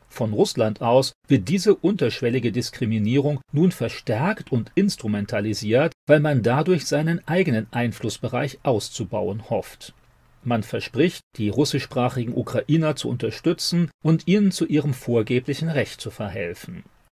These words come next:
Gleichzeitig möchte man sie für eine beabsichtigte Westerweiterung Russlands einspannen. Ukrainischen Politikern und westlichen Staatsoberhäuptern ist das natürlich ein unerhörtes Ärgernis.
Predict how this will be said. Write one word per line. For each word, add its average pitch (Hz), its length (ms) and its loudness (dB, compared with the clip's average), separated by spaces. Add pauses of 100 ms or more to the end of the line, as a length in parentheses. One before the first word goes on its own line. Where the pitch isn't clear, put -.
(100)
Gleichzeitig 117 840 0 (160)
möchte 127 340 2
man 135 200 2
sie 123 240 0
für - 200 -4
eine 135 260 0
beabsichtigte 127 840 -2
Westerweiterung 123 840 0
Russlands 127 560 -2
einspannen. 101 640 -8 (420)
Ukrainischen 139 720 0
Politikern 123 720 -2
und 107 240 -4
westlichen 117 460 -4
Staatsoberhäuptern 127 1120 -2 (160)
ist - 200 0
das 139 220 0
natürlich 131 560 0
ein 147 180 -2
unerhörtes 110 720 0
Ärgernis. 95 800 -4